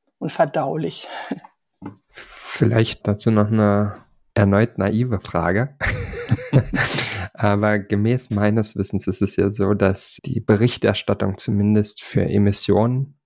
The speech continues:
Speaker 2: ab dem nächsten Jahr und ich glaube dann insbesondere auch ab zwanzig fünfundzwanzig rückwirkend für vierundzwanzig oder sowas, ähm, ich weiß nicht genau, aber viel relevanter für viel mehr Unternehmen wird, als es das heute ist. Ist das diese iso dann quasi und, und dieser,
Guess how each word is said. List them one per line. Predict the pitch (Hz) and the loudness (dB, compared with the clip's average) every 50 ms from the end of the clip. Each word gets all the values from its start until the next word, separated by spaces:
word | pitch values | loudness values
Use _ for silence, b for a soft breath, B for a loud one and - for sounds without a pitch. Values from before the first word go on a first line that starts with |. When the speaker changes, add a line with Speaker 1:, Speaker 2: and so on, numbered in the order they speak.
| _ | _
Speaker 2:
ab | - - - - | -10 -10 -2 0
dem | 104 98 | 0 2
nächsten | 98 101 107 107 - - - 123 | 4 4 2 2 0 -2 0 2
Jahr | 113 104 | 2 2
und | 98 98 - | 2 0 -2
ich | - | -6
glaube | - - - 92 95 | -6 -4 -2 0 0
dann | 92 98 95 95 | 0 0 -2 0
insbesondere | 87 98 101 - - - 98 95 107 107 101 | -2 -4 -6 -6 -4 -4 -2 0 0 0 -2
auch | 101 - - | -2 -4 -6
ab | 95 - - | -8 -8 -6
zwanzig | - - 98 - 110 - | -6 -6 -4 -4 -8 -6
fünfundzwanzig | - 101 101 110 107 - - - 104 104 107 - 104 - - - - - | -2 0 2 2 2 0 0 0 0 0 0 -2 -2 -2 -4 -10 0 0
rückwirkend | 104 101 - - 139 127 - - 113 - | 0 0 2 2 0 0 2 0 -2 0
für | - 113 | 2 0
vierundzwanzig | 110 - - 107 110 - - 110 107 107 - | 2 2 -2 -2 -2 -2 -2 -2 -2 0 0
oder | 104 110 107 | 2 2 2
sowas, | 107 107 101 110 113 - - - | 2 2 0 0 0 -2 -6 -8
ähm, | 127 110 101 101 | -6 -6 -6 -6
ich | 107 107 | -6 -6
weiß | 107 107 - | -8 -8 -8
nicht | 113 - | -10 -4
genau, | - 110 110 110 110 B B B B B B B B B | -2 0 0 0 -2 B B B B B B B B B
aber | - 107 110 110 107 | 0 2 2 2 0
viel | - - - - 123 123 | -2 -2 2 4 4 4
relevanter | 120 120 110 107 98 98 101 107 117 107 | 4 4 2 2 2 2 0 0 -2 -4
für | - - 107 | -4 -6 -8
viel | - - - - 127 120 117 | -8 -10 -2 2 4 4 4
mehr | 113 107 104 107 104 107 107 - | 4 4 2 2 2 0 -2 -4
Unternehmen | - 113 107 107 101 98 101 98 101 104 101 101 - - | -6 -4 -2 -2 0 2 2 2 4 2 2 0 -2 -4
wird, | - - 101 104 104 101 101 - - - - - - | -8 -10 -2 2 2 2 2 0 -6 -16 -16 -8 -4
als | - 95 - - | -4 -2 -2 -4
es | 98 - | -6 -4
das | - 104 - - - | -4 -6 -2 0 0
heute | 104 104 - | 0 2 0
ist. | 104 104 - | -4 -6 -6
Ist | - - - - - | -8 -8 -8 -2 0
das | 101 98 - - - - B B B B B B B B B - | 0 0 0 -4 -10 -12 B B B B B B B B B 2
diese | - 104 104 98 - | 2 4 4 4 2
iso | - 107 110 117 123 120 | 4 2 2 4 4 4
dann | 107 107 101 101 101 | 4 2 0 0 -2
quasi | - - - 101 98 101 104 - 113 | -4 -2 0 0 2 0 0 2 2
und, | 101 101 98 98 - | 2 2 0 -2 -2
und | 110 107 104 | -4 -4 -2
dieser, | - 107 104 104 98 95 95 95 | -2 0 2 2 2 2 0 0